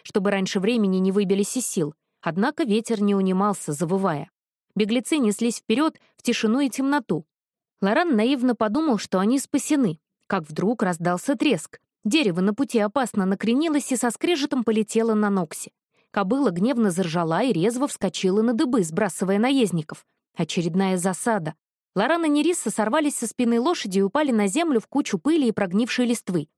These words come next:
Плечо загорелось огнем, будто кожу прижали раскаленную до бела кочергу. Проигнорировав боль, Лоран попытался вскочить, но в лицо с силой врезался сапог, и он упал на спину.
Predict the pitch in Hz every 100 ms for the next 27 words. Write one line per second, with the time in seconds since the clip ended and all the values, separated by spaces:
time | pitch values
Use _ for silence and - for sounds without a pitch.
0 | _ _ - 190 - 220 240 170 175 190
1 | 277 - 175 160 247 302 - - - 214
2 | - 208 - 330 262 240 208 165 254 247
3 | 208 - 185 180 233 214 208 165 180 180
4 | 180 180 - 180 170 156 151 _ _ _
5 | - 214 190 208 214 240 185 175 165 247
6 | 180 - 190 196 262 226 202 196 233 233
7 | 240 - - - 190 - _ _ - 247
8 | 233 240 - 339 - 302 294 180 233 254
9 | 240 233 - 208 - 165 - _ - 175
10 | 247 196 208 220 226 185 - 151 151